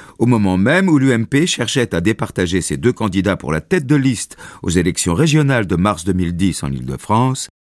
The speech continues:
Valérie Pécresse et Roger Carucci. Le quatorze octobre deux mille neuf, sur son blog, la députée socialiste Delphine Batho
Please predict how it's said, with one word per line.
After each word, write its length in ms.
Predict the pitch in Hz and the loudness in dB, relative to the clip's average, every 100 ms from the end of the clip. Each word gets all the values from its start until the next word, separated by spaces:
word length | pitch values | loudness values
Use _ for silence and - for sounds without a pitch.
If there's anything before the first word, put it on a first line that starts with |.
| _ | _
Valérie 420 | - 160 185 165 | -2 2 2 2
Pécresse 580 | 151 143 - 123 131 - - _ _ - | 2 -2 0 -2 0 -4 -8 _ _ 0
et 100 | 143 | 2
Roger 300 | 113 92 87 | 2 0 -2
Carucci. 540 | 67 64 - - - _ _ _ _ _ _ _ _ _ _ _ _ _ - | -4 -8 -12 -16 -18 _ _ _ _ _ _ _ _ _ _ _ _ _ -2
Le 100 | 123 | 0
quatorze 360 | 170 185 147 | 2 0 0
octobre 380 | 127 - 160 107 | 0 0 0 0
deux 120 | 95 | 0
mille 200 | 87 90 | 2 2
neuf, 280 | 98 160 - | 2 0 -2
sur 200 | - 82 | -6 -6
son 180 | - 67 | -4 -4
blog, 400 | 71 110 147 156 _ _ | 0 2 2 -2 _ _
la 160 | 92 87 | -4 0
députée 380 | 131 160 185 | 0 2 2
socialiste 580 | 175 127 - 120 117 - | 2 0 0 2 2 0
Delphine 480 | 95 113 131 - 98 | 0 0 0 0 0
Batho 420 | 78 76 117 127 | 0 -2 0 0